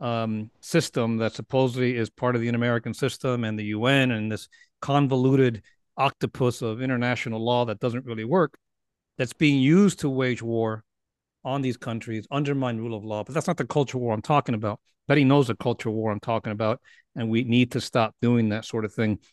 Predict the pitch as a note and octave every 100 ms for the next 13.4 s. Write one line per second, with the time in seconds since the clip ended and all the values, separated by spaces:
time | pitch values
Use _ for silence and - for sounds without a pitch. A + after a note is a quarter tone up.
0 | _ _ C3 A#2 B2 B2 A#2 A2 - C3
1 | - C#3 A#2+ G2+ C3+ C#3 B2+ C3 A2+ C3
2 | C3 - B2 A#2+ B2 B2 A2+ G2+ B2+ A#2+
3 | A#2 A2 A2+ A2 A2 A2 A#2 A#2 A2+ A2+
4 | A#2 - _ _ - B2+ F3+ A#3 G3+ D3+
5 | D3+ F3 A#2+ C3 A#2 A#2+ A2 A2 - _
6 | _ _ _ B2 A#2+ B2 B2+ A#2+ A#2+ A2+
7 | A#2+ A#2 A#2 B2 A2+ G2+ _ _ _ _
8 | C3 A2 A#2 B2 A#2 D3+ C3+ D3+ F#3 D#3+
9 | E3 - E3+ D3+ C#3 E3 C#3+ B2 A#2 A#2+
10 | A#2+ A#2 - _ _ - B2+ A#2+ D3 C#3+
11 | B2 C#3 C#3 B2+ D3+ D3 C#3+ C3+ A#2 -
12 | E3+ D3 G#2+ A#2 A#2 - D3+ D3+ A#2 B2+
13 | E3 C3 A2